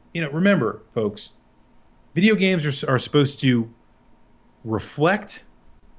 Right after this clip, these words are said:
and refract at the same time reality, right? They wanna, they wanna look realistic. They wanna, they wanna resemble reality to a certain extent,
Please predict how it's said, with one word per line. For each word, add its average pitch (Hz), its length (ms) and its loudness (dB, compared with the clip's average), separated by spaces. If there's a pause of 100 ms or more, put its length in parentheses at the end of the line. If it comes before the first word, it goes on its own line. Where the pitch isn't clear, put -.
(220)
and 127 220 2
refract 123 840 -2 (840)
at 113 100 -4
the 110 60 -10
same 127 300 -2
time 98 520 -4
reality, 101 640 -2 (360)
right? 135 260 -8 (420)
They 147 80 2
wanna, 156 280 2
they 139 160 -2
wanna 151 180 2
look 190 360 0
realistic. 220 680 0 (200)
They 139 80 -4
wanna, 143 240 0
they 135 120 0
wanna 120 580 2
resemble 127 720 2
reality 196 520 2
to 190 100 -4
a 175 40 -2
certain 175 220 -2
extent, 170 400 -6